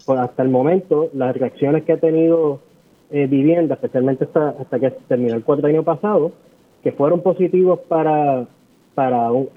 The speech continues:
tener un enfoque más igualitario y más progresivo, fue a través de, del activismo y,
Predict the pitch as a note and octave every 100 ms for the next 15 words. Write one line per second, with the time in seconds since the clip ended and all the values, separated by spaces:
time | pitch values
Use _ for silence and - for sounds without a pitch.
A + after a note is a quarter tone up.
0 | - B2 C3+ D#3+ E3 D#3+ E3 C#3+ C#3 D3+
1 | D3+ D3+ D3 D3 D3+ D3 C#3 B2+ B2+ B2
2 | B2 C3 C3+ C3+ G3 G3 D3 C#3+ - _
3 | _ - B2 C#3 D3 D#3+ C#3+ C#3 C#3+ E3+
4 | E3+ D#3 C3 B2 - B2+ B2+ - C3+ B2+
5 | C3+ D#3+ D#3+